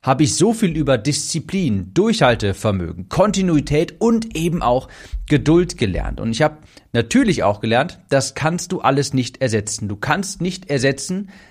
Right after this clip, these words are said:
lange Zeit beständig, kontinuierlich die Grundlagen zu machen. Du kannst dir deinen Weg zum Erfolg nicht durch Abkürzungen schönreden oder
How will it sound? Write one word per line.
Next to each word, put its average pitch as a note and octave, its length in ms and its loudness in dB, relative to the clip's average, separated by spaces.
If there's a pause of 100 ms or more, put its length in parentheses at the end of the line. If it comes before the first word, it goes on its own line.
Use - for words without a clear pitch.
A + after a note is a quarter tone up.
(160)
lange E3+ 440 2
Zeit D#3 580 -2
beständig, F3 920 0
kontinuierlich E3 1000 -2 (840)
die C#3 120 2
Grundlagen A2+ 800 4 (280)
zu - 160 -4
machen. D2+ 360 -6 (1000)
Du G2 100 -6
kannst D#3 260 0
dir F#3 60 6
deinen D#3+ 280 4
Weg C#3 260 0 (200)
zum C#3 160 -4
Erfolg C3+ 500 0
nicht B2 300 -4
durch A#2+ 240 -4
Abkürzungen A#2 760 -2 (180)
schönreden C#3 640 2
oder A#2 320 2